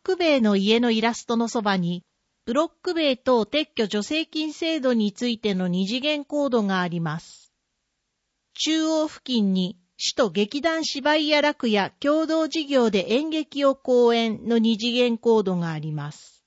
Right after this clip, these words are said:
その左側に、笑顔で片手を上げている子供のイラストがあり、秋に街づくりをテーマにした劇をするよ、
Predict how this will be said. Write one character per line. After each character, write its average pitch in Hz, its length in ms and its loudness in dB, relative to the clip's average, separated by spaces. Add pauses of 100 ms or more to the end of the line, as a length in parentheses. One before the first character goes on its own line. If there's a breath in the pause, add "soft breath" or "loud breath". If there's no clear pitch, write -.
(680)
そ - 180 -2
の 277 140 0
左 247 420 -2
側 233 300 4
に、 214 260 0 (480)
笑 311 120 2
顔 311 280 4
で 190 140 -2
片 262 280 -4
手 311 160 -2
を 294 60 6
上 277 140 4
げ 262 140 0
て 254 220 0
い 233 40 -2
る 247 120 -2
子 240 160 -2
供 247 280 2
の 233 100 4
イ 233 120 2
ラ 226 140 0
ス - 120 -12
ト 214 120 -2
が 208 240 0
あ 202 60 0
り、 175 280 -6 (760)
秋 285 320 0
に 208 160 0
街 190 260 -2
づ 330 180 -4
く 330 120 -4
り 254 160 0
を 208 100 2
テ 294 240 -2
ー 285 40 -2
マ 269 140 0
に 208 160 2
し - 80 -8
た 196 140 -4
劇 262 360 -4
を 214 80 0
す 202 160 -6
る 196 160 -2
よ、 220 220 0